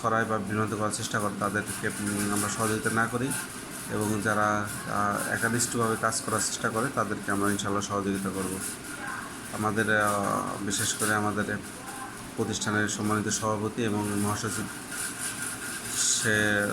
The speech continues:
তারা দুজনেই অক্লান্ত পরিশ্রম করতেছে যে, আহ, অনুদানবিহীনদের জন্য কিছু করার। তো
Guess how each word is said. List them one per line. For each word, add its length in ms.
তারা 160
দুজনেই 340
অক্লান্ত 440
পরিশ্রম 300
করতেছে 420
যে, 200
আহ, 240
অনুদানবিহীনদের 720
জন্য 340
কিছু 240
করার। 220
তো 280